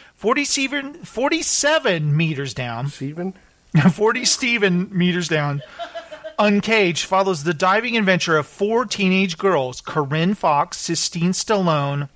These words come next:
Speaker 1: Whoa, is that Sylvester Stallone's daughter or
Speaker 2: I
Speaker 1: something?
Speaker 2: believe so.
Speaker 1: Sophie, or is it his brother's daughter? <laughs> Uh,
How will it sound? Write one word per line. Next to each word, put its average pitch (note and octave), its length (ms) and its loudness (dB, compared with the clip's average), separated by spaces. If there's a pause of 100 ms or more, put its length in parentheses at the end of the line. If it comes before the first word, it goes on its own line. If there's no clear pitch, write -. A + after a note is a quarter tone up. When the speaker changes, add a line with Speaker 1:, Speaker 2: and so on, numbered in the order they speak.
Speaker 1:
Whoa, A3 500 2
is C#3+ 80 -4
that A#3 260 0
Sylvester F#3 380 0
Stallone's G3+ 340 0
daughter D3 340 0
or - 40 -2
Speaker 2:
I - 20 -8
Speaker 1:
something? C4 340 -4
Speaker 2:
believe C3 120 -8
so. C#4 320 -8
Speaker 1:
Sophie, A3+ 720 0
or F3+ 200 2
is D#3+ 140 0
it F3 420 0 (300)
his F3+ 280 0
brother's E3+ 600 0
daughter? C#3+ 480 0
<laughs> F5+ 40 -12 (1080)
Uh, D#3+ 320 4